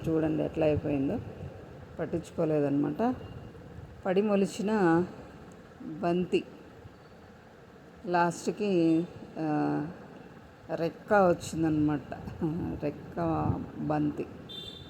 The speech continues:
ఇవి మళ్ళీ చిగుర్లు వచ్చేసి చక్కగా నేను ఒకసారి చూపించాను కదా, గుత్తులు గుత్తులుగా వస్తున్నాయి అని చెప్పేసి అవన్నీ తెంపేశాను.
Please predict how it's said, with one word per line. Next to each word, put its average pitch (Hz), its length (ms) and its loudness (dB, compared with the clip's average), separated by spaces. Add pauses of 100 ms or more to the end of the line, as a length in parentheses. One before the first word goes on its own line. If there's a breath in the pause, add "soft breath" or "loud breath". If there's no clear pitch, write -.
(280)
ఇవి 175 160 2
మళ్ళీ 175 640 8
చిగుర్లు - 760 2
వచ్చేసి 170 480 0
చక్కగా 160 880 0 (720)
నేను 175 180 4
ఒకసారి 170 380 4 (160)
చూపించాను 175 440 2
కదా, 175 200 4
గుత్తులు 196 580 4
గుత్తులుగా 160 480 4
వస్తున్నాయి 147 600 0
అని 143 160 2
చెప్పేసి 151 520 2
అవన్నీ 165 380 4
తెంపేశాను. 156 760 2